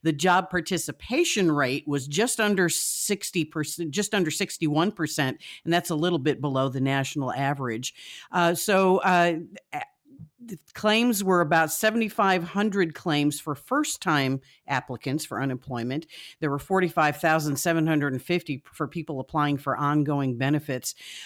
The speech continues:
Um, O D J F S spokesman Bill Teets says that this is quote,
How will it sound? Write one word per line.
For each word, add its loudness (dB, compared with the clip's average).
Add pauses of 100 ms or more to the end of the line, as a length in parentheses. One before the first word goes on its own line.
(120)
Um, 4
O 4
D 2
J 2
F 0
S 2
spokesman 0
Bill 2
Teets -4
says 2
that -2
this 0
is 2 (320)
quote, 4